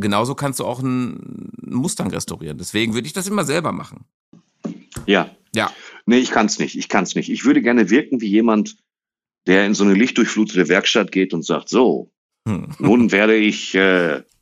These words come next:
Speaker 2: die Klavemsendrüsen einstellen.“ Aber es ist mir leider nicht gegeben. Weißt
Speaker 1: Ich
Speaker 2: du,
Speaker 1: hab das
Speaker 2: das ist
Speaker 1: Werkzeug
Speaker 2: halt
Speaker 1: nicht. <laughs>
Speaker 2: Ja.
Speaker 1: Ja, nee, also mein
Speaker 2: Und auch die Fähigkeiten nicht. Ja,
Speaker 1: das
Speaker 2: das
Speaker 1: wollte
Speaker 2: ist,
Speaker 1: ich jetzt unter
Speaker 2: meine
Speaker 1: den Tisch
Speaker 2: Talente
Speaker 1: fallen
Speaker 2: liegen
Speaker 1: lassen.
Speaker 2: woanders.
Speaker 1: Weißt du, das wollte ich so unter den Tisch fallen lassen, so von wegen.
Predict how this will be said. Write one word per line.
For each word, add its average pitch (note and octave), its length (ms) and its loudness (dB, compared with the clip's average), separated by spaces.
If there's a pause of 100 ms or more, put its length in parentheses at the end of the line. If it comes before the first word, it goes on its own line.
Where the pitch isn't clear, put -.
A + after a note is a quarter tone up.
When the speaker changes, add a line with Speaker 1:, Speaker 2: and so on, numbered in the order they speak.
(440)
Speaker 2:
die - 220 -2
Klavemsendrüsen G#2+ 920 2
einstellen.“ F#2 680 0
Aber A2 220 2
es G#2+ 160 -6
ist C#3 180 -6
mir C#3 100 2
leider A#2+ 220 2
nicht B2+ 200 -2
gegeben. C3 600 -2 (300)
Weißt - 140 -4
Speaker 1:
Ich C#3+ 60 0
Speaker 2:
du, C3 80 4
Speaker 1:
hab - 80 -2
das E3 120 -2
Speaker 2:
das - 80 0
ist D3+ 60 2
Speaker 1:
Werkzeug - 200 0
Speaker 2:
halt - 100 -2
Speaker 1:
nicht. - 280 -10
<laughs> - 80 -14 (720)
Speaker 2:
Ja. - 220 2 (380)
Speaker 1:
Ja, A2+ 160 -8
nee, A2+ 160 -2
also C3 220 0
mein D3+ 160 4
Speaker 2:
Und G#3 100 4
auch A3 140 4
die A3 140 2
Fähigkeiten C#3+ 640 2
nicht. F#2 320 -2
Ja, A2 300 2
Speaker 1:
das A#2+ 180 -2
Speaker 2:
das A#2+ 40 -6
Speaker 1:
wollte E3+ 140 0
Speaker 2:
ist, F3+ 60 0
Speaker 1:
ich D3 60 -4
jetzt D#3+ 120 -2
unter D3+ 120 -2
Speaker 2:
meine B2 80 2
Speaker 1:
den - 40 -4
Tisch B2+ 140 2
Speaker 2:
Talente B2+ 160 2
Speaker 1:
fallen F2 100 0
Speaker 2:
liegen A#2+ 140 2
Speaker 1:
lassen. A#2+ 100 0
Speaker 2:
woanders. A2+ 260 -2
Speaker 1:
Weißt A2 200 -4
du, C3+ 60 -6
das A#2+ 140 -8
wollte A#2+ 120 -6
ich B2+ 40 -6
so B2 60 -6
unter A#2+ 120 -4
den - 40 -18
Tisch C3+ 200 -8
fallen F2+ 180 -8
lassen, F2 260 -12
so F2+ 120 -14
von G2 180 -10
wegen. G2 200 -10